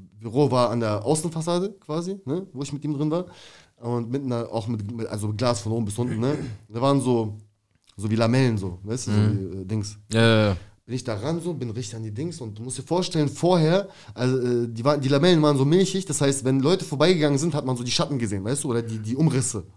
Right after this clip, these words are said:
Speaker 2: Ja.
Speaker 1: Und es war ja kurz vor Weihnachten, eine sehr belebte Ecke in Zehlendorf. Leute suchen Weihnachtsgeschenke, pipapo, es ist Freitag, ja, so.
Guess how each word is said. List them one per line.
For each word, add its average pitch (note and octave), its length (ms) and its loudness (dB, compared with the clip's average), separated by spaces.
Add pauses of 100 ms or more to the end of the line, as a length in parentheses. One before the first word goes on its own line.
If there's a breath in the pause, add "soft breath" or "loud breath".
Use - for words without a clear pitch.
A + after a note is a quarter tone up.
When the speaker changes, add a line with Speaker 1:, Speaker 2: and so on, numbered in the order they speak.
Speaker 2:
Ja. A2 300 4 (540 loud breath)
Speaker 1:
Und D3 240 4
es - 140 0
war F3+ 100 6
ja E3+ 80 4
kurz F#3 280 0
vor C#3+ 120 2
Weihnachten, E3+ 540 4
eine C3 200 6
sehr F3 200 6
belebte D#3 420 6
Ecke D#3+ 240 6
in C3+ 80 8
Zehlendorf. B2+ 680 6
Leute D3+ 300 6
suchen C3 420 4
Weihnachtsgeschenke, C#3+ 680 6
pipapo, D#3 380 4
es C#3 120 4
ist C3+ 140 0
Freitag, C#3+ 500 4 (340)
ja, D#3 240 2 (220 loud breath)
so. G#2+ 240 -4